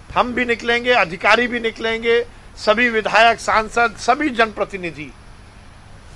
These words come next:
निकलेंगे, बल्कि हम समाज के वो विशिष्ट लोग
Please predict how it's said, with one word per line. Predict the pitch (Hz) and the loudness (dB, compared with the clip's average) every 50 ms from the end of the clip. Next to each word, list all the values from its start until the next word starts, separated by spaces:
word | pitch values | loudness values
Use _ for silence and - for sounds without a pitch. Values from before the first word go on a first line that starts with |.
| - | -6
निकलेंगे, | 165 175 165 220 220 226 240 247 240 | -6 -6 -4 -2 -2 -2 2 2 4
बल्कि | 220 214 220 226 202 - 247 | 4 4 2 2 0 2 2
हम | 226 202 247 277 285 269 - - - - - - - - - - - - - - - | 6 6 6 6 6 0 -4 -4 -14 -20 -20 -20 -20 -20 -20 -20 -20 -20 -20 -4 -4
समाज | 185 185 208 226 247 262 220 - | 0 4 6 6 6 6 4 2
के | - 247 | 2 2
वो | 233 220 233 254 254 | 2 4 6 4 4
विशिष्ट | 240 233 208 - 240 233 - - - | 4 2 -2 -2 -4 -6 -6 -6 -6
लोग | 208 208 214 226 254 277 | -2 0 2 2 0 0